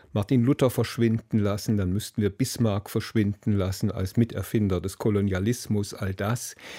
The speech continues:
Wir würden unsere Geschichte reinigen. Und damit wäre diese Geschichte weg. Deswegen finde ich den Ansatz, der gerade hier im Vorspann genannt worden ist, dass man koloniale Denkmäler, äh,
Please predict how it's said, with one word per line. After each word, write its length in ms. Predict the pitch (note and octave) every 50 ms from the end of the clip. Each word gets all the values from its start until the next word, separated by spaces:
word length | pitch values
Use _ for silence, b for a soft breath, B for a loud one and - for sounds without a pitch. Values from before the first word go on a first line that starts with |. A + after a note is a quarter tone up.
| B B
Wir 200 | B A#2 G#2+ G#2
würden 240 | C3+ C#3+ D3 - D3
unsere 340 | - - C3+ - - - A#2+
Geschichte 680 | A2 - - - - E3 - - - - - G#2 -
reinigen. 580 | - E2 A2 A2+ A2 A2+ F#2+ - - - - - - _ _ _ _ _ _ _ _ _ _ _ _ _ _ _ b b b b b b b b b _
Und 180 | - B2+ A#2 A#2+
damit 320 | A#2 B2 C3+ C#3 - -
wäre 260 | C3+ C3 C#3+ D3 C#3
diese 260 | B2+ - C3+ - - C3+
Geschichte 580 | - C3 - - C#3+ - - - - D#3 B2+
weg. 340 | D#2 - - - - - - _ _ _ _ _ _ _ B B B B B B B
Deswegen 380 | B2+ - - D3 C#3 - D3
finde 240 | - - C#3+ C#3+ -
ich 80 | - -
den 160 | C#3 A#2 G2
Ansatz, 560 | - A2+ A2 D3+ - E3 D3+ D3+ - - -
der 80 | - -
gerade 320 | - A#2+ A2+ A2+ - A#2
hier 140 | - C3+ A2
im 80 | G#2
Vorspann 560 | G2+ - - E3 E3+ - - - G2+ F#2 F#2+ F#2
genannt 440 | G2 F#2+ F#2 F2 F2 F#2+ - -
worden 320 | - F2 D#2+ F2 F#2+ - G#2
ist, 380 | - A#2 B2 D3 - - - - B B B B B B B B B
dass 240 | B2 C3 - -
man 420 | - B2+ B2 B2 B2 A#2 - - - _ _ -
koloniale 720 | - B2+ A#2+ A2+ A2+ A#2 A2 A2 A2 A#2 A#2+ A#2+ A#2+ A#2+
Denkmäler, 1000 | - - A2 A#2 C3 - - - B2 A#2 A2+ A2+ A#2 A2 A2+ A2 G#2+ A#2 A#2+ G2+ - _ _ B B B B B B B B B B - A#4+ -
äh, 220 | - G#2 G2